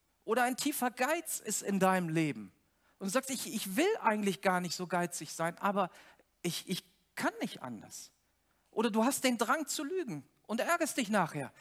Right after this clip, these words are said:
Sagst, "Ich habe schon wieder jem-, einen lieben Menschen belogen und ich wollte das doch eigentlich gar nicht." Du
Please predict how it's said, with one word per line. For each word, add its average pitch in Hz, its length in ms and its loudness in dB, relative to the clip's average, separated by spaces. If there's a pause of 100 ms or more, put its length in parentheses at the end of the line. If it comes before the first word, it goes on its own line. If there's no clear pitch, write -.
(160)
Sagst, 214 160 -6
"Ich 226 140 -2
habe 294 80 -2
schon 254 300 0
wieder 311 280 4
jem-, 196 320 0
einen 190 200 2
lieben 175 260 0
Menschen 147 340 -2
belogen 120 440 -6 (220)
und 190 180 2
ich 185 180 -2
wollte 220 260 4
das 170 220 0
doch - 160 -12
eigentlich 123 420 -10
gar 123 220 -6
nicht." 113 420 -20 (880)
Du 269 300 0